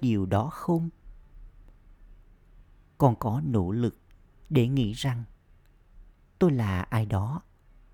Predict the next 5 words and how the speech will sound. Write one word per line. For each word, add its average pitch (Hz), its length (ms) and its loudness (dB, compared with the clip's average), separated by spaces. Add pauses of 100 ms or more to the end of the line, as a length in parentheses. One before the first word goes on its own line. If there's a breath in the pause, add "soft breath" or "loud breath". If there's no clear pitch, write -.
(180)
hay 143 220 -4
không? 147 460 -4 (2000)
Nó 120 180 0
là 139 200 -2
tự 98 240 0